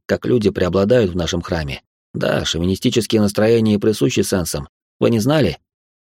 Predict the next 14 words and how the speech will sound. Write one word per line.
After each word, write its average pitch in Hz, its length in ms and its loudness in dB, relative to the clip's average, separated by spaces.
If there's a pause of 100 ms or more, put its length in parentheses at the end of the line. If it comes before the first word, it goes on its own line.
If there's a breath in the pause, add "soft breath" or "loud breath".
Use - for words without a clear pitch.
(280)
Что - 260 0
думает 127 400 4
по 127 80 4
этому 120 320 4
поводу 117 340 6
ландмейстер? 117 720 0 (400)
Он 82 180 -2
ведь, 85 180 -2
по - 120 0
сути, 95 280 0
второе 98 420 2
лицо 95 260 2
после 98 240 0
магистра. 98 540 -2